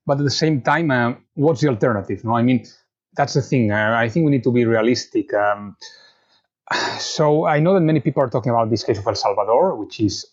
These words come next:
of course, interesting as a, as a lab case, but at the same time, we cannot forget that El Salvador, like, lacked any kind of monetary policy whatsoever before. I mean, their monetary policy was practically non-existent.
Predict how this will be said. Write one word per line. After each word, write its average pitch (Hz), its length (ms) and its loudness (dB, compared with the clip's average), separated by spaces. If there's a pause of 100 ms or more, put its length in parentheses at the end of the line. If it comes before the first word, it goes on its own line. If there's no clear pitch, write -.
of 104 180 -10
course, 110 420 -2 (120)
interesting 123 360 -2
as 104 200 -2
a, 104 340 2
as 113 140 -8
a 104 80 -2
lab 120 260 -2
case, 185 380 0 (440)
but 151 140 0
at 147 60 0
the 127 60 0
same 170 300 0
time, 170 180 0
we 156 60 -4
cannot 143 220 -2
forget 120 600 0
that 107 220 -2
El 117 120 2
Salvador, 131 500 0
like, 113 240 0
lacked 131 380 0
any 131 160 0
kind 117 260 -2
of 104 140 -6
monetary 117 380 0
policy 110 400 -2
whatsoever 104 540 0
before. - 340 -6
I - 20 -8
mean, 107 120 -4
their 117 100 0
monetary 165 340 0
policy 131 520 0 (380)
was 135 140 0
practically 139 460 0
non-existent. 123 720 -2